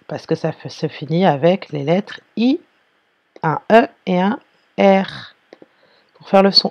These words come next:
E, collier. Après, on avait aussi le lézard,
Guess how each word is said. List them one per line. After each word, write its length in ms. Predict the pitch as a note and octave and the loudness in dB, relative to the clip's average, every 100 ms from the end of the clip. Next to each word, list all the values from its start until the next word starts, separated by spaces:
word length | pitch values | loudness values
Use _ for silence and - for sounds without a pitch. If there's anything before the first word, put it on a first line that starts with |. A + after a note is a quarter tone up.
| - | -2
E, 100 | E3+ | -2
collier. 540 | - - F3+ E3 E3+ _ _ - - - - - - | -2 -2 2 2 0 _ _ -20 -20 -18 -14 -10 -2
Après, 440 | E3 - A3+ C4 - | -2 2 4 4 4
on 120 | F3+ | 2
avait 240 | E3+ D3+ | 2 2
aussi 280 | D#3+ - A#3 | 2 2 4
le 140 | F3 | 2
lézard, 1300 | C#3+ D3+ E3+ A#3 B3 A#3+ - D3 A#2+ A#2 - - - | 2 2 8 10 12 10 8 4 4 -4 -10 -18 -20